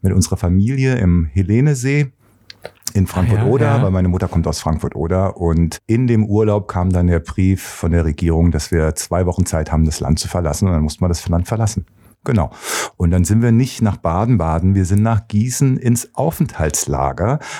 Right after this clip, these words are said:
Speaker 1: weil wir ja Immigranten waren und, äh, wir ja keine Wohnung und kein Haus und kein Pass und keine, kein Konto und nichts hatten. Und dann wurden wir in dem Auffanglager aufgefangen, bis wir da dann von Freunden meiner Mutter abgeholt wurden.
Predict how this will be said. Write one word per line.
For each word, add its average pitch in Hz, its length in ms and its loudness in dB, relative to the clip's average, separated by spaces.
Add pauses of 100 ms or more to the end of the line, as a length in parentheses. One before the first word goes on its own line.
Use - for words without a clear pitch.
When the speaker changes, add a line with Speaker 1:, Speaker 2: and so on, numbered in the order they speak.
Speaker 1:
weil 90 400 0
wir 110 140 2
ja 110 360 0 (400)
Immigranten 101 840 0
waren 71 440 0 (600)
und, 101 420 2
äh, 98 240 2
wir 98 140 2
ja 90 120 2
keine 87 340 0
Wohnung 104 280 2
und 92 160 2
kein 85 220 0
Haus 101 340 0
und 95 120 0
kein 82 200 0
Pass 107 400 -4
und 87 220 0
keine, 85 420 0 (580)
kein 92 240 -2
Konto 123 460 0
und 101 180 0
nichts 104 280 0
hatten. 98 300 0
Und 92 180 2
dann 90 200 2
wurden 98 160 2
wir 98 80 4
in 98 60 4
dem 92 140 2
Auffanglager 90 680 0
aufgefangen, 107 720 -2
bis - 280 -6
wir 113 220 0
da 107 280 -2
dann 104 300 0
von 101 340 0
Freunden 101 560 -2
meiner 95 240 2
Mutter 87 340 0
abgeholt 73 480 -2
wurden. 62 280 -2